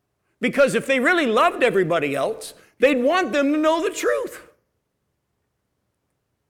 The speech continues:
A very interesting thing happened to me just recently. I was up in Gainesville, uh, staying at Becky's, uh, folks as we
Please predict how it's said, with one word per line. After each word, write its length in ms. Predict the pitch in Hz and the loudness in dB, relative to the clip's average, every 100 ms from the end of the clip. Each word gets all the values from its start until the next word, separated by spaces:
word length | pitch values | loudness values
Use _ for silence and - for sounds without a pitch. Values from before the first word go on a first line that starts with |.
| _ | _
A 60 | - | -2
very 220 | 302 311 | -2 -2
interesting 440 | - 185 - 185 | -4 -6 -2 -2
thing 220 | - 170 | -2 -6
happened 400 | 156 180 170 151 | -4 -6 -6 -6
to 60 | 139 | -6
me 160 | 131 117 | -8 -8
just 240 | 127 - | -10 -8
recently. 400 | 139 - 135 139 | -8 -8 -8 -6
I 100 | 135 | -6
was 220 | 131 127 - - - | -6 -10 -16 -20 -14
up 100 | 147 | -6
in 160 | 170 147 | -4 -2
Gainesville, 640 | 165 160 117 143 139 139 - - 117 | -2 -2 -2 -4 -6 -8 -12 -14 -8
uh, 260 | 131 127 | -6 -8
staying 380 | - - 151 143 | -8 -6 -4 -6
at 260 | - - 113 | -10 -12 -6
Becky's, 500 | 156 151 139 123 - | -6 -6 -8 -8 -8
uh, 220 | 131 127 | -8 -8
folks 400 | - 160 143 - | -4 -4 -4 -8
as 180 | 131 127 | -8 -6
we 220 | 135 | -8